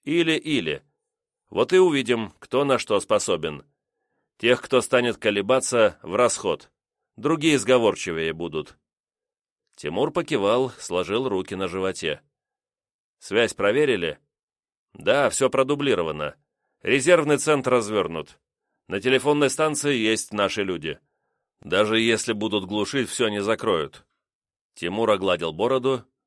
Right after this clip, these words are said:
но сделал это как-то осторожно, и Гапур понял, что его догадка верна. Это маскировка.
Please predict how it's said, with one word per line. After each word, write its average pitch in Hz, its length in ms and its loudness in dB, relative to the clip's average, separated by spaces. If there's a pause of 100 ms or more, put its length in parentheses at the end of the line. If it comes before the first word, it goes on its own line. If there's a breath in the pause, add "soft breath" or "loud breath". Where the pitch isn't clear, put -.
но 139 220 -2
сделал 139 420 0
это 110 160 -2
как-то 98 360 0
осторожно, 110 760 -2 (400)
и 139 120 -2
Гапур 151 400 2
понял, 156 320 0
что - 140 -6
его 117 180 0
догадка 104 460 0
верна. 104 440 -2 (420)
Это 82 220 -6
маскировка. 90 720 -4